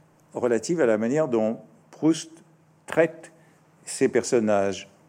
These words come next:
juifs. Et je dirais même au contraire que ces jeunes sionistes sont sur la même ligne que lui, puisqu'ils voient chez lui une, euh, réprobation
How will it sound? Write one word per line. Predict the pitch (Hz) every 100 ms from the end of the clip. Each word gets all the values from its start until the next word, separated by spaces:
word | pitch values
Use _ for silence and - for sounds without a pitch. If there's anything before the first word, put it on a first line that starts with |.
| _ -
juifs. | 95 127 220 - - - - _ _ _ - - -
Et | 185
je | 165
dirais | 185 175 185 185
même | 170 196
au |
contraire | - 139 - 233 220 -
que | 147
ces | 135 143 131
jeunes | 185 180
sionistes | - 135 147 220 -
sont | - 151
sur | 151 165
la | 147 127
même | 123 139 135
ligne | 156 220 262 220 175
que | 127 131
lui, | 113 107 139 226
puisqu'ils | - 135 - 131 117
voient | 110 185
chez | 190 - 117
lui | 98 110 135 185 - - _ _ _ _ _ _ _ -
une, | 151 151 156
euh, | 131 123 120 120 120 - - - - - - _ _ _ _ _ _ _ -
réprobation | 98 185 190 - 170 143 127 - - 160 180